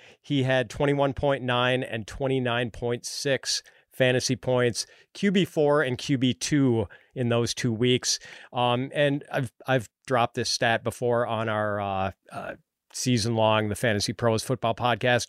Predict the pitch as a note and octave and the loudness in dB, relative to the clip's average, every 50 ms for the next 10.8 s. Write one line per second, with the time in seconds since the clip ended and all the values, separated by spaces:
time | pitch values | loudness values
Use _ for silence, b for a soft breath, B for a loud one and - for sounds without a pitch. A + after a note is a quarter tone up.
0 | B B B B B B B B B B B - C3+ E3 F3 - A#3+ G3 - G3 | B B B B B B B B B B B -2 0 0 2 2 0 0 2 2
1 | F#3 F3 B2+ C#3 C#3 C#3+ C3 D3 C3 A2+ G2 E2+ A2 B2 C3+ C#3 C#3+ C#3+ C3+ - | 2 4 4 4 4 4 4 2 0 -2 -6 -4 0 2 2 4 2 2 0 -2
2 | - C#3+ C3 C3 B2+ G#2 - - - - B2+ B2 B2+ B2+ A2 - - - B2 B2 | 0 0 0 0 0 -4 -12 -14 -6 -4 0 0 0 0 -2 -4 -8 -4 -2 0
3 | B2 A#2+ A#2 A2 - - A#2+ A#2 A2+ A2+ G#2 - A#2+ G#2 - - A#2+ A#2+ A#2 A2+ | 0 0 -2 -4 -4 -4 -4 -2 -2 -2 -4 -6 -8 -8 -8 -6 -4 -2 -2 -2
4 | - - - A#2+ G#2+ - - - - - C#3 C#3+ C#3+ C#3+ C3+ - - B B B | -4 -4 -4 -4 -2 0 0 -2 0 2 2 2 4 2 0 -2 -4 B B B
5 | B B B B B B B2+ A2+ A#2 A#2+ A#2+ C3+ - - E3 C3 C#3+ C#3 C3+ C3+ | B B B B B B -2 0 0 2 0 0 -4 -4 -2 0 2 4 4 4
6 | C#3 D#3 - - _ _ _ _ _ D3+ C3+ C3 D3 D#3 D#3 D#3+ D3+ C3 - - | 2 0 -2 -6 _ _ _ _ _ -4 -2 2 2 2 4 2 2 2 0 -2
7 | - D3+ C#3+ C#3 C#3 C3+ B2 A2 G#2+ - - _ - C3 A#2 - - C3 B2 A#2+ | 0 2 2 4 4 2 2 0 -2 -6 -10 _ -8 -8 -6 -2 0 0 0 0
8 | A2+ - - B2 G#2+ A#2 G#2+ - - B2 A2+ G#2 - C3+ A#2+ B2 A#2+ - C#3+ B2+ | 0 -2 -2 -2 -2 -2 -2 -2 -2 -2 -4 -2 0 0 0 0 0 0 0 2
9 | B2 B2 C3 B2 B2 B2 - _ - D3 C#3+ C3 - - - C#3 C3+ C3+ C3+ - | 2 2 2 2 0 -2 -4 _ -2 0 0 0 -2 -2 0 2 2 0 -2 -6
10 | - B2+ C3+ C3+ A#2+ - - - D3 C3+ A2+ - - - - - | -4 0 0 0 0 0 -2 0 0 0 0 -2 -4 -6 -6 -6